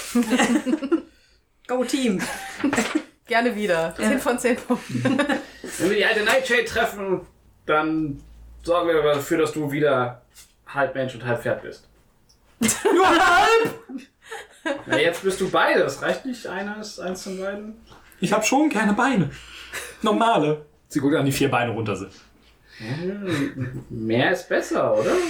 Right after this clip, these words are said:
Speaker 4: Ja, deswegen ist weniger ja auch schlechter. <laughs>
Speaker 3: Wir kümmern uns schon.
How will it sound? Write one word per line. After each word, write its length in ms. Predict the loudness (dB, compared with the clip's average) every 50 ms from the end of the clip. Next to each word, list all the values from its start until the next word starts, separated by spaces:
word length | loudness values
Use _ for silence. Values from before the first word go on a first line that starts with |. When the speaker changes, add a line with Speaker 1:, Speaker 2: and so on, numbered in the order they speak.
| -4 -8 -12 -14 -16 -20 -20 _ -20 -20 -20 -20 _ _ -4 0
Speaker 4:
Ja, 180 | 2 4 4 4
deswegen 300 | 2 0 2 2 4 4 4
ist 280 | 2 2 0 0 0
weniger 480 | 2 2 2 2 2 2 2 2 2 2
ja 120 | 2 2
auch 100 | 2 2
schlechter. 640 | 2 2 0 0 -2 -2 -4 -4 0 0 0 0 0 0
<laughs> 60 | -2 0 0 0 0 0 -2 0 0 0 0 0 -2 -4 -8 -8 -8 -4 -2 -2 -2 -2 -4 -10 -14 -16 -16 -16 -18 -18 -20 -20 -16 -14 -12 -12 -12 -12 -14 -16 -18 -18 -8 -4 -4 -4 -4 -6 -10 -10 -10 -8 -6 -2
Speaker 3:
Wir 180 | 0 2 2 4
kümmern 540 | 2 2 4 4 4 4 4 2 2 0
uns 160 | 0 -2 -2 0
schon. 720 | 2 2 4 4 4 4 4 4 4 4 2 2 0